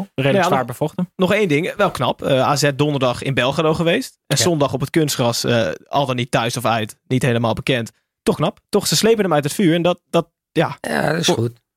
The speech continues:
Speaker 2: ja, voor veel ploegen is dat toch een struikelblokje,
Speaker 3: Ja.
Speaker 2: hè, na zo'n
Speaker 3: Alleen
Speaker 2: Europees.
Speaker 3: vond ik ze van de week in die cupwedstrijd,
Speaker 1: Mhm.
Speaker 3: ondanks dat ze met tien man speelden,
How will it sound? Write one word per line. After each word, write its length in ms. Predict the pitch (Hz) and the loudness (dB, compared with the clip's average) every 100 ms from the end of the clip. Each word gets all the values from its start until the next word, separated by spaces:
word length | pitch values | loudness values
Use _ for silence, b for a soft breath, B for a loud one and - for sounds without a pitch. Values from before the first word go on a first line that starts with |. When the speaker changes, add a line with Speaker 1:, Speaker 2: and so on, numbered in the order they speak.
| _ | _
Speaker 2:
ja, 220 | 208 113 | 0 0
voor 140 | - | -2
veel 160 | - 185 | 0 0
ploegen 240 | - 127 | 2 0
is 60 | 131 | 0
dat 120 | 135 | -2
toch 120 | 156 | -2
een 60 | 127 | -2
struikelblokje, 580 | - - - 160 160 - | -2 0 2 2 0 -2
Speaker 3:
Ja. 60 | |
Speaker 2:
hè, 60 | 156 | -4
na 140 | 156 | -2
zo'n 160 | 127 113 | -2 0
Speaker 3:
Alleen 100 | 127 | 2
Speaker 2:
Europees. 220 | 131 120 131 | 2 2 0
Speaker 3:
vond 100 | 135 | 0
ik 60 | |
ze 140 | 107 117 | 0 -2
van 200 | 131 131 | -2 -2
de 100 | 110 | -2
week 380 | 127 156 - - _ _ _ _ _ | -2 -2 -4 -18 _ _ _ _ _
in 100 | 123 | 0
die 140 | 117 | 0
cupwedstrijd, 840 | - 165 160 175 - 170 180 180 _ | 2 0 2 -2 0 0 0 -2 _
Speaker 1:
Mhm. 260 | 147 135 151 | 2 4 4
Speaker 3:
ondanks 400 | 151 156 143 113 | 4 2 2 0
dat 160 | 131 117 | -2 -2
ze 100 | 117 | -2
met 220 | 110 - | -4 -2
tien 180 | 151 135 | 0 2
man 200 | 123 131 | 2 -2
speelden, 480 | - 160 170 190 | -2 -2 0 -2